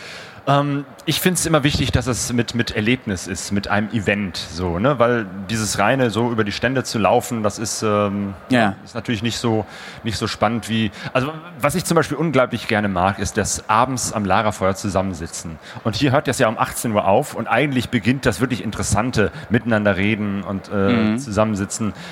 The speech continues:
Speaker 1: ähm, nach achtzehn Uhr. Also von daher meine Empfehlung, ähm, wenn ihr das mit dem Sand macht, äh, macht am Lagerfeuer <laughs> rein und dann irgendwie offen bis, weiß ich nicht, zweiundzwanzig, dreiundzwanzig Uhr oder Open End, das finde ich cool. Weil, ne,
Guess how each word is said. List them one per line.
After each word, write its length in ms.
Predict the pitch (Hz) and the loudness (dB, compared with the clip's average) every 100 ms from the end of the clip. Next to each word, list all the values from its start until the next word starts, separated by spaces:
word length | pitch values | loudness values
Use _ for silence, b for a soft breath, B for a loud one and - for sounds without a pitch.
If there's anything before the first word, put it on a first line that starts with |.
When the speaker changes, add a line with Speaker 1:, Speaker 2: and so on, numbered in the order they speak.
| B 95 | B 2
Speaker 1:
ähm, 340 | 101 101 98 | 2 2 0
nach 220 | 98 117 | 0 0
achtzehn 460 | - - - 95 98 | -4 -4 -4 -2 2
Uhr. 200 | 117 135 B B 113 | 2 2 B B -4
Also 160 | 95 | -2
von 140 | 113 104 | -2 2
daher 200 | 107 110 | 4 4
meine 300 | 110 190 143 | 4 4 2
Empfehlung, 600 | 123 117 127 147 147 - 95 | 0 0 2 2 0 -2 0
ähm, 380 | 120 120 117 98 107 113 | 2 2 -2 -4 -6 -2
wenn 220 | 113 139 | 0 2
ihr 80 | 127 | 0
das 160 | - | 0
mit 80 | 110 | 0
dem 80 | 101 | 2
Sand 320 | 104 143 - | 2 0 0
macht, 340 | 131 - - - | 0 -2 -10 -2
äh, 360 | 113 110 110 110 | 2 4 2 0
macht 340 | 104 107 - | 0 -2 0
am 100 | 117 | 2
Lagerfeuer 500 | 110 123 120 101 104 | 2 2 2 4 4
<laughs> 20 | |
rein 260 | 92 120 139 | 6 4 2
und 160 | 110 120 | 2 2
dann 160 | 127 | 4
irgendwie 320 | 120 120 120 | 2 2 2
offen 260 | - 131 135 | 4 2 0
bis, 220 | 120 - | 0 4
weiß 140 | 123 113 | 2 4
ich 60 | |
nicht, 200 | 110 - - 202 B | -2 -2 -8 -14 B
zweiundzwanzig, 540 | - 123 123 117 107 95 | 2 2 2 0 -2 0
dreiundzwanzig 600 | 101 120 110 107 - 123 | 0 0 -2 -4 -6 -6
Uhr 180 | 143 123 | -2 2
oder 260 | 104 101 | 4 4
Open 300 | 120 123 107 | 4 0 -2
End, 400 | - 107 123 - - B B | 2 2 2 -4 -14 B B
das 140 | 143 | -2
finde 160 | 131 95 | 0 0
ich 100 | - - | -2 -2
cool. 300 | 85 80 73 - B B B | 0 0 -2 -8 B B B
Weil, 220 | 117 120 - | 2 2 2
ne, 240 | 139 185 | 2 2